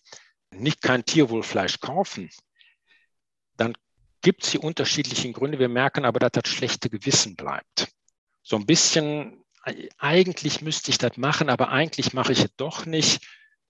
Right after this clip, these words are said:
Äh, ich weiß, dass das irgendwie nicht richtig ist, aber ich mache trotzdem so. Dieses schlechte Gewissen, das bleibt. Und, äh, das zeigt, dass diese Einstellungen schon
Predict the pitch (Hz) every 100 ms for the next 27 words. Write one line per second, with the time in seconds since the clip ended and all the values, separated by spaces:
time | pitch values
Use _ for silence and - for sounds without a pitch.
0 | - 131 127 127 - - - 190 170 170
1 | - - 123 - 143 143 - 120 101 -
2 | 151 - 127 - 147 131 - 117 117 120
3 | 120 117 - - 107 - - - 104 -
4 | 98 90 95 156 147 - 139 - 127 -
5 | 131 - 113 87 - 113 220 - - -
6 | - - _ _ - 131 127 - - -
7 | 131 123 120 - - - 117 180 - -
8 | - 123 - - 120 113 120 165 - 143
9 | 120 113 - - 139 139